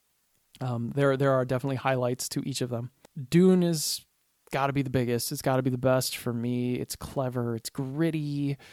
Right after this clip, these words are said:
It's well thought out. It has a massive storyline of evolving characters and the whole concept of the spice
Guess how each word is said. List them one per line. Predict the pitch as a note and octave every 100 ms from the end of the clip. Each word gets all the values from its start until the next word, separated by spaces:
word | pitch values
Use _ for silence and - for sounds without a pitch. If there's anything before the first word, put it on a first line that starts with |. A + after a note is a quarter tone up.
| - - _
It's | - C3
well | B2+ D3 E3+ E3+
thought | - D#3+ D3
out. | C#3 C3+ C3+
It |
has | B2+ A#2+
a |
massive | A#2+ C3 C#3+ D3+ D3+ - C3+
storyline | - C#3+ C3+ C3 C3 B2+
of | B2
evolving | A#2+ B2+ B2+ B2 B2
characters | A#2+ B2+ A#2+ - B2 A#2+ A#2 A#2+ B2+ - C#3
and | B2 A#2 A#2 A#2 A#2
the | A#2
whole | B2 B2
concept | - A#2+ A#2 C#3 -
of |
the | -
spice | E3+ - - D3 D3 C#3+ - - -